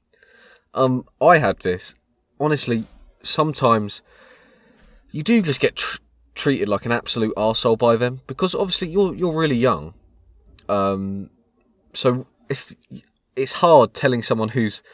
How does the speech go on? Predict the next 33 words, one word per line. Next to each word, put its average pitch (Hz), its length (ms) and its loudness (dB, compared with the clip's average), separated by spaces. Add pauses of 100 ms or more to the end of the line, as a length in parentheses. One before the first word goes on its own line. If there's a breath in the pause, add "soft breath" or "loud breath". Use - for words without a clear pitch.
(320 soft breath)
you 117 160 -6
know, 110 80 0
like, 98 160 0
fifteen 117 540 -2
to - 100 -10
twenty 113 300 -2
years 110 260 0
older 113 260 2
than 90 160 -8
you, 85 140 -10 (280 loud breath)
even, 185 340 -2
even 170 260 -4
ten 160 260 0
years 110 200 -2
older 120 220 2
than 90 180 -10
you, 80 200 -16 (260)
older 120 220 -2
than 98 140 -6
you, 90 140 -10 (280 loud breath)
actually - 300 -6
what 117 200 -2
to - 120 -6
do, 123 240 -2 (680 soft breath)
'cause 143 200 -8
they 196 260 2
probably 151 260 2
feel 139 220 6
like 127 160 6
it 127 200 2
is 123 260 0
your, 131 220 6
their, 120 380 4